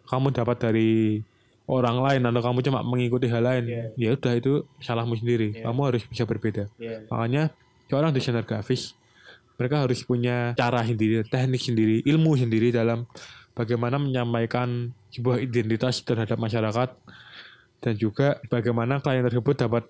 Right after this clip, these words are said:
Speaker 1: dapat, apa ya namanya, percaya terhadap
Speaker 2: Hmm.
Speaker 1: dunia desain grafis. Makanya kalian harus punya, apa ya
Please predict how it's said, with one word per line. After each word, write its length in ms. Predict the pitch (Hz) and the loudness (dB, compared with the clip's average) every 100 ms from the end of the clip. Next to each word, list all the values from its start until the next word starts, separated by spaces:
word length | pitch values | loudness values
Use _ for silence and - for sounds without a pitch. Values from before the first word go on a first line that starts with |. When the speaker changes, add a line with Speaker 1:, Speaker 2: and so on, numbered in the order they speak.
| _ _ _ _ - _ _ _ _ _ _ _ _ - | _ _ _ _ -20 _ _ _ _ _ _ _ _ -6
Speaker 1:
dapat, 1160 | 120 110 120 113 113 113 113 110 110 110 110 - | -4 0 0 0 0 0 0 0 0 0 -2 -2
apa 160 | 135 | -2
ya 80 | 139 | 0
namanya, 180 | 110 107 | 0 -2
percaya 340 | 113 120 127 123 | -2 0 0 0
terhadap 440 | 117 113 107 113 | 0 0 -2 -2
Speaker 2:
Hmm. 300 | 131 123 113 - _ - | -6 -16 -20 -20 _ -6
Speaker 1:
dunia 360 | 131 123 123 | -2 0 0
desain 300 | 120 - 127 | -4 -4 -2
grafis. 420 | 110 113 110 117 - | -2 -2 -2 -2 -4
Makanya 480 | 117 123 127 170 170 - - _ _ _ _ _ | -2 0 0 0 -2 -12 -20 _ _ _ _ _
kalian 300 | 123 139 135 | -2 0 2
harus 240 | 123 123 | 2 0
punya, 640 | - 127 123 120 120 120 | 0 0 2 2 0 -2
apa 200 | - 127 | -2 0
ya 180 | 131 110 | 0 0